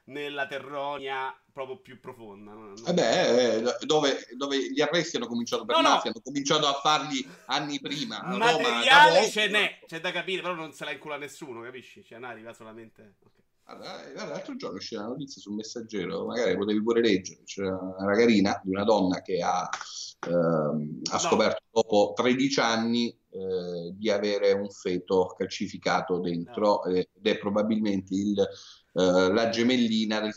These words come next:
Speaker 2: bambino nato tredici anni prima. La
Speaker 1: Ok,
Speaker 2: storia
Speaker 1: posso, posso, vai. <laughs> Cioè, su Visto secondo me ci starebbe alla grandissima. Detto questo, Michele, possiamo partire a parlare di videogiochi. Partiamo proprio con Resident Evil due, dove questa storia del feto, secondo me,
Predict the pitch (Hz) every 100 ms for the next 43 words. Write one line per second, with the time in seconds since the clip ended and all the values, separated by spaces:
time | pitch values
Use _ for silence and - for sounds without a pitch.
0 | _ 113 117 107 107 101 104 104 - 92
1 | 95 92 - 95 95 90 85 _ - -
2 | - 95 87 - - - 147 147 131 127
3 | 92 117 - _ _ _ _ _ 247 202
4 | 196 - 190 _ - - - 180 143 202
5 | 220 - 175 143 143 143 160 151 - 139
6 | 123 120 120 117 113 107 117 110 _ 101
7 | _ _ _ _ _ _ 202 202 196 135
8 | 110 - 107 107 101 104 139 - 143 127
9 | - 131 127 - 120 113 107 107 107 123
10 | 170 202 330 320 117 - 151 127 156 123
11 | 123 170 226 190 151 165 165 180 185 135
12 | 139 - 180 - 202 160 156 - 180 147
13 | 127 131 143